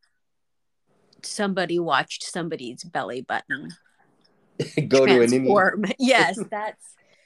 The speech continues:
Speaker 1: uh, wow. Okay, that's amazing.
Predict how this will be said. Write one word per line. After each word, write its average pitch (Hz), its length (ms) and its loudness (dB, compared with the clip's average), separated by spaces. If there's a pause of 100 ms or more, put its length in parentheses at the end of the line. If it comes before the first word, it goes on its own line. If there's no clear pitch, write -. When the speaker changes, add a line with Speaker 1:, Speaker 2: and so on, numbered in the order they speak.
(320)
Speaker 1:
uh, - 60 -8 (320)
wow. 208 840 -4
Okay, 175 480 -16 (100)
that's 208 200 -6
amazing. 165 600 -16